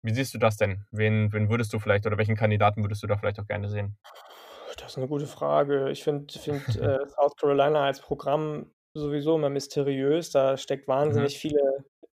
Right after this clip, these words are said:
Speaker 2: wahnsinnig viel, äh, Finanzielles hinter, ähm, wie in so vielen Sch-, äh, Carolina-Schulen. Auf der anderen Seite ist es, glaub ich, eins der Programme in der S E C, die eigentlich am wenigsten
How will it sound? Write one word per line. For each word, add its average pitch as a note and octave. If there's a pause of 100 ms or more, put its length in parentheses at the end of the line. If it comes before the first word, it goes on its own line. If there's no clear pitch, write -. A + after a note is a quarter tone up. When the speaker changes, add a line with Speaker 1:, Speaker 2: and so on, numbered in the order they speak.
(160)
Speaker 2:
wahnsinnig D3
viel, C#3+
äh, C3+
Finanzielles D3
hinter, F3 (760)
ähm, C3+
wie C#3
in C#3
so C3+
vielen D3+
Sch-, - (140)
äh, D3+
Carolina-Schulen. D3+ (220)
Auf -
der C3+
anderen D3
Seite C#3 (1000)
ist -
es, C#3+
glaub C#3+
ich, -
eins C#3+
der D3
Programme C#3+
in C#3
der C#3
S -
E -
C, D3+
die C#3
eigentlich C#3
am C3+ (480)
wenigsten C3